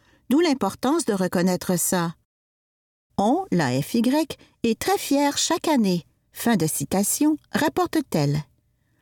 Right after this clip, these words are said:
La jeune femme va plus loin. Selon elle, la communauté dépend du bénévolat. Citation, « Ça crée une communauté et ça permet d'apprendre à connaître les gens. C'est une richesse de faire du bénévolat.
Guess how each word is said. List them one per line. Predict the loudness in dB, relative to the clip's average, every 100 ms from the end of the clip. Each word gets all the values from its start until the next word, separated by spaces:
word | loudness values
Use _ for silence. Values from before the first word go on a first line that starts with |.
| _ _ _ _ _ -2
La | 0
jeune | 2 2 2
femme | 2 2
va | 2 2
plus | 0 2
loin. | 2 0 -2 _ _ _ _ _ _
Selon | -2 0 0 0
elle, | 2 2 2 -2 -2
la | -2
communauté | 2 4 4 4 2 2
dépend | 2 0 0 -2
du | 0 0
bénévolat. | 2 2 2 2 0 0 -4 _ _ _ _ _ _
Citation, « | -12 -4 -2 0 0 2 2 2 -2 _ _ _ _
Ça | -4 -2 -2
crée | 2 4
une | 4
communauté | 4 4 4 4 2 2 -2 -2 _ _ -2
et |
ça | 0 0
permet | 0 2 2 2
d'apprendre | 0 0 0 2 0
à |
connaître | 0 0 0 0 0
les | 2
gens. | 2 0 -2 -4 _ _ _ _
C'est | -4 0 2
une | 2
richesse | 2 0 0 -2
de | -2
faire | -2 -2 0
du | 0
bénévolat. | 2 2 2 2 2 0